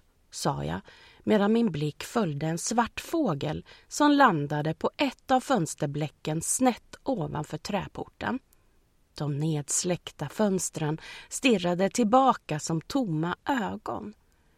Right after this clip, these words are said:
Jag huttrade till och stoppade in händerna i armhålorna medan jag släppte lite på kopplet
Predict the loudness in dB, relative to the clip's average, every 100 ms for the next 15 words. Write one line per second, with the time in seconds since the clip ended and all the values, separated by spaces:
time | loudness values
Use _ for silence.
0 | _ _ _ -12 -4 -4 -4 -12 -12 -12
1 | -4 -2 -2 -6 -16 _ _ _ 0 2
2 | 0 0 0 4 4 2 0 0 0 2
3 | 0 -2 -4 0 2 2 0 -2 -2 -2
4 | -2 -4 -10 -20 -4 4 4 4 0 -2
5 | -2 -4 -4 -4 0 0 0 -4 -6 -2
6 | -2 -4 -4 -4 -4